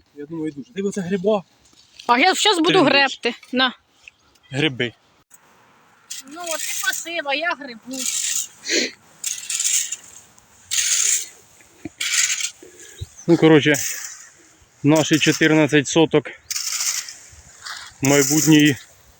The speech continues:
Speaker 1: Та ні, люцерка то є, така і непогана, наче майже по коліно.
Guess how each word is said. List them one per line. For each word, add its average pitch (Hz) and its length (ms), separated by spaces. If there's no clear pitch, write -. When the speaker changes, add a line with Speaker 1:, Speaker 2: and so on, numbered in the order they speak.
Speaker 1:
Та 202 100
ні, 165 160
люцерка 147 480
то 147 180
є, 185 260
така 131 240
і 127 60
непогана, 151 580
наче 131 300
майже 139 280
по 139 140
коліно. 190 400